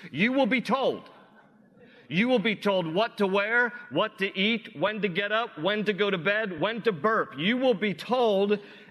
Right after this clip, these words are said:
everything. And we need to understand this, that as Christians, our mindset needs to be the same thing.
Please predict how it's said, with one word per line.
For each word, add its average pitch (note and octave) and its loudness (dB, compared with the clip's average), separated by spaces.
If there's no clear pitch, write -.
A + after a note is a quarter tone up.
everything. F#3 -2
And G#3 -2
we C4 0
need D#4 2
to C4+ 4
understand B3 0
this, G#3 0
that G3+ -2
as G3 -2
Christians, B3+ -2
our F#3+ 0
mindset A3 -2
needs G#3 -2
to G#3 -8
be G3+ -4
the G#3+ -2
same A3 -2
thing. G#3+ 0